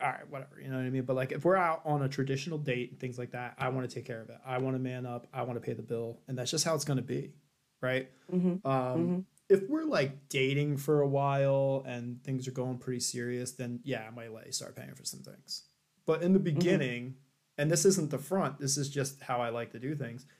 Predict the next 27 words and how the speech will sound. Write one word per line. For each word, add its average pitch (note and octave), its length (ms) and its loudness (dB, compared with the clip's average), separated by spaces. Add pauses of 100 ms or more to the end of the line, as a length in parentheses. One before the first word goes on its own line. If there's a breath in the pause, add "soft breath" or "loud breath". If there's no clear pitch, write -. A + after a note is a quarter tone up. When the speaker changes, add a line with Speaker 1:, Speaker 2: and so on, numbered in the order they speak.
(140)
Speaker 1:
In F3+ 80 2
the F#3 60 6
beginning, D#3+ 400 4
I C3 60 4
like C3 240 0
to C3+ 60 -4
show B2 280 -2
that A#2+ 260 -4
I B2 80 -6
can, A#2+ 380 -10
I B2+ 100 -4
can C3 160 -10
provide A2+ 600 -8 (360)
for B2 120 -2
a A2+ 40 -2
woman. A2 300 -6
So C#3 420 4 (320 loud breath)
Speaker 2:
Sure. G3 380 4 (340)
Speaker 1:
getting A3 300 4
back D3 360 6
to C3 240 6
this B2 260 2
thing B2+ 320 0
with A#2 160 -4
Amanda A2+ 340 -8
here, A2 380 -10
um, A#2+ 460 -4